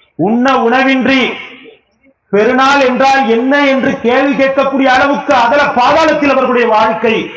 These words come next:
கேள்விக்குறியாக நின்று கொண்டிருக்கிறது. தீய சக்திகள் மையம் கொண்டு அவர்களுடைய வாழ்வாதாரத்தை எல்லாம் சுருட்டி கொண்டன. சகோதரர்களே, இந்நேரத்தில்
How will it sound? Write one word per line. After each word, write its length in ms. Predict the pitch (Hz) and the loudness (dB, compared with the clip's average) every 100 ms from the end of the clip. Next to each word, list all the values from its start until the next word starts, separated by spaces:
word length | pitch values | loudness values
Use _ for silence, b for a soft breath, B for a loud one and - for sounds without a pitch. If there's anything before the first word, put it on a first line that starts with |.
| - - | -8 -2
கேள்விக்குறியாக 720 | 247 233 240 220 196 196 180 | -2 -2 -4 -4 -2 -2 -2
நின்று 280 | 160 170 147 | -4 -4 -4
கொண்டிருக்கிறது. 680 | 147 131 131 135 135 117 - _ _ - | -4 -6 -4 -4 -6 -8 -16 _ _ -2
தீய 260 | 220 208 | 0 2
சக்திகள் 680 | - - - 247 247 202 - - - | 0 -2 0 0 0 -2 -6 -12 -4
மையம் 440 | 170 220 254 220 | -2 0 0 0
கொண்டு 420 | 233 240 247 - - - | -2 0 0 -2 -6 -6
அவர்களுடைய 520 | 170 233 233 226 240 | -2 -2 -2 -2 0
வாழ்வாதாரத்தை 800 | 226 226 254 269 269 269 269 277 | 0 0 2 0 0 0 0 0
எல்லாம் 440 | 277 277 285 311 320 | 0 0 2 0 0
சுருட்டி 320 | - 240 196 | -2 -2 -2
கொண்டன. 380 | 156 131 113 - | -4 -4 -6 -8
சகோதரர்களே, 640 | 110 110 110 113 - - - _ _ _ _ _ | -10 -10 -10 -14 -16 -18 -20 _ _ _ _ _
இந்நேரத்தில் 840 | 143 160 202 262 262 262 233 175 | -2 2 2 2 0 0 -2 -2